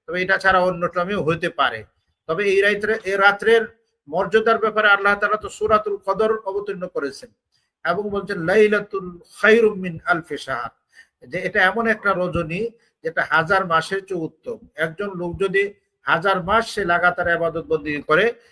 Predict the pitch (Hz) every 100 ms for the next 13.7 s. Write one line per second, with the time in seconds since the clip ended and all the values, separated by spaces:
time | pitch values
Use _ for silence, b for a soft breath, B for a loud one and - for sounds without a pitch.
0 | b - - 202 190 180 - 175 - 170
1 | 165 214 254 _ _ - 165 185 180 180
2 | 170 170 160 160 160 160 156 - 185 185
3 | 185 - 175 175 160 - 180 143 208 185
4 | 185 180 180 b _ 214 214 196 180 190
5 | 185 185 190 202 190 185 180 170 170 160
6 | 170 170 170 165 156 135 156 185 - 156
7 | 156 143 143 139 135 131 127 123 139 160
8 | 143 123 104 _ b b b b _ 175
9 | 202 202 202 220 214 190 180 185 185 202
10 | 190 196 208 220 190 214 220 _ _ -
11 | 170 165 175 170 175 165 165 156 - 185
12 | - 160 170 180 175 160 156 160 143 135
13 | 139 127 - 127 156 165 170